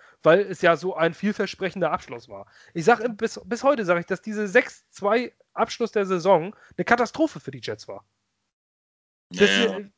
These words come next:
Speaker 1: dass wir, äh, dass wir sechs bedeutungslose Spiele gewonnen haben, wo, äh, wo sich manche kurzfristig, war für mich eine Katastrophe. Und im Nachhinein war es ja auch eine Katastrophe, weil die Jets noch
Speaker 2: Aber
Speaker 1: ein Jahr
Speaker 2: ich
Speaker 1: länger Gaze hatten und dadurch alles zusammengebrochen ist.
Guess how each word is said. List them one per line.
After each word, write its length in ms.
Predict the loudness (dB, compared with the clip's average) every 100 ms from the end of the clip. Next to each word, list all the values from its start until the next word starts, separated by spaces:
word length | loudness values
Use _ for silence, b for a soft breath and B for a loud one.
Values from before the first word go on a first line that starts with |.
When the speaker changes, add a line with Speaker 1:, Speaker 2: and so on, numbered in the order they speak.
| 0
Speaker 1:
dass 180 | 2
wir, 200 | 6 6
äh, 120 | 6 4
dass 180 | 2
wir 100 | 4 4
sechs 240 | 2 0
bedeutungslose 680 | -2 2 2 0 -6 -6 -4
Spiele 280 | 0 2
gewonnen 300 | 2 0 -4
haben, 300 | -2 -2 -2 b b b 4
wo, 220 | 8 8
äh, 300 | 6 4 6
wo 100 | 2
sich 160 | 0
manche 260 | -2 -2 -2
kurzfristig, 500 | -4 -4 -6 -16 -10 -4
war 200 | 0 2
für 120 | 2
mich 120 | -2
eine 80 | -2
Katastrophe. 600 | -2 -2 -2 -2 -2 -6 B -4
Und 180 | -2
im 40 | 4
Nachhinein 400 | 4 4 0 4
war 100 | 4
es 80 | 2
ja 80 |
auch 60 | -2
eine 100 | -4
Katastrophe, 580 | -4 -6 -8 -14 -18 -2
weil 120 | -2
die 80 | 0
Jets 180 | 0 0
noch 100 | 2
Speaker 2:
Aber 120 | 4
Speaker 1:
ein 40 |
Jahr 120 | 6
Speaker 2:
ich 80 | 6
Speaker 1:
länger 100 | 4
Gaze 320 | 4 2 0
hatten 220 | -10 -14 -20 b b
und 140 | 2 4
dadurch 260 | 4 4
alles 260 | 4 4 2
zusammengebrochen 640 | -8 -8 -10 -14 -16 -18
ist. 180 | -20